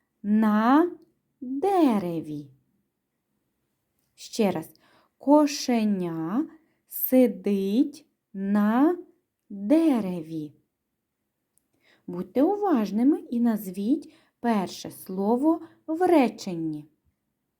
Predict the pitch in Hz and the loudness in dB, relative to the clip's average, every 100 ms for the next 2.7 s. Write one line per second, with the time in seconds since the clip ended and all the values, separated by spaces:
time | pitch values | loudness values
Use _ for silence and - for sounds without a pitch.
0 | _ _ _ _ _ _ _ _ _ _ | _ _ _ _ _ _ _ _ _ _
1 | _ _ _ _ _ _ - 190 - - | _ _ _ _ _ _ -2 -2 -2 0
2 | 277 453 453 359 262 254 | 2 2 2 4 4 2